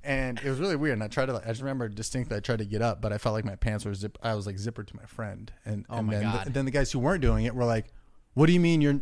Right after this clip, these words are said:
Speaker 1: you're zippered? You're fine. Stand up." And I'm like, "You don't get it, bro. I'm zippered."
Speaker 2: <laughs>
Speaker 1: And it, it felt like
Speaker 2: You don't get it,
Speaker 1: hours.
Speaker 2: bro.
Speaker 1: It felt like hours. It was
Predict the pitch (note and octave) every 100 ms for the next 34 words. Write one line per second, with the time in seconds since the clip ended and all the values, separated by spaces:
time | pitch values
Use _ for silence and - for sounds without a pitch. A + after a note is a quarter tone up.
0 | - C3 A#2+ C#3+ A#2+ F#2+ A#2 C#3+ D#3 D3
1 | B2 G2 - C#3+ C#3+ C#3+ D#3 A#2+ C3 C3
2 | A#2+ - - - - - E3+ F3 B2+ E3+
3 | D3 B2+ C3+ A#2+ A3+ A2+ D#3 F#3 C#3+ E4+
4 | - - C4 A#3+ F4+ C#4 C#4 D4 D4+ -
5 | G3+ D3+ D#3+ E3 E3 D3+ E3+ - G#3 G3+
6 | D#3 B2 C4+ - A#2+ A2 G#2 G#2 - -
7 | C#3 C#3 - D3+ B2+ - A#2 A2 G#2 G2+
8 | A#2+ A#2 G#2 -